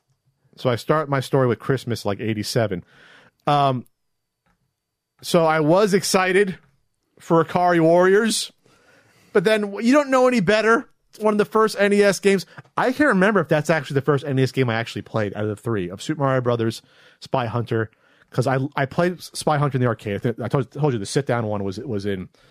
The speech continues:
was in, um, Star-, uh, Star-, Starport.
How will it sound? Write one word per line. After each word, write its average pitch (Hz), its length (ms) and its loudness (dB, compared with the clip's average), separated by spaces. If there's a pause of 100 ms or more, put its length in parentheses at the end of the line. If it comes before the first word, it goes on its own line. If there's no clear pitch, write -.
(180)
was 101 180 -10
in, 95 140 -6
um, 85 520 -10
Star-, 101 420 -6
uh, 95 120 -10
Star-, - 220 -12
Starport. 101 440 -6